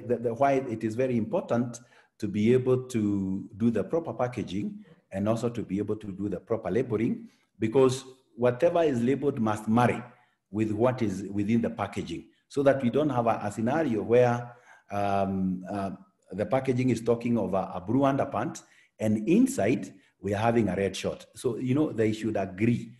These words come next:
Every item, uh, should agree with the labeling, uh, that is written very clearly on the packaging and on the other documents that are used to, to submit the items. Now, the workflow for the D N A processing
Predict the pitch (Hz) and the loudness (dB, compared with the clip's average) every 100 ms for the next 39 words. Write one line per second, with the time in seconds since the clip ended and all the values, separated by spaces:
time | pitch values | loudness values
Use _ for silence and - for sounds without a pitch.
0 | _ _ - 131 135 131 127 123 127 123 | _ _ 2 4 4 4 6 6 4 2
1 | 123 - 98 92 - 104 95 90 104 113 | 2 -4 -10 -10 -8 -4 -4 -2 -2 0
2 | 104 92 101 113 117 117 117 - - _ | 0 0 -2 0 0 0 -2 -4 -18 _
3 | - 95 92 90 90 - 95 90 90 92 | -10 -4 -2 -2 -4 -4 -6 -4 -6 -4
4 | 104 90 82 90 - 90 85 82 78 71 | -6 -6 -6 -8 -8 -8 -6 -6 -10 -12
5 | - 80 78 71 73 _ _ _ 95 95 | -12 -10 -10 -12 -16 _ _ _ -4 -4
6 | 92 117 120 117 95 104 95 - 143 - | 2 4 6 4 2 0 -2 0 0 0
7 | 95 107 151 - _ _ _ - 92 85 | -4 -4 -4 -12 _ _ _ -8 -4 -4
8 | 90 104 104 90 82 80 - 82 78 73 | -2 -2 -4 -8 -8 -10 -12 -14 -14 -10
9 | 87 82 78 76 - 64 - _ _ _ | -12 -10 -12 -12 -12 -18 -20 _ _ _
10 | _ - 131 120 120 131 202 233 - 160 | _ 0 2 2 4 6 6 4 -2 0
11 | 123 113 113 139 113 110 113 117 113 95 | 2 2 2 2 2 2 2 0 -2 -4
12 | - 123 123 | -8 -8 -8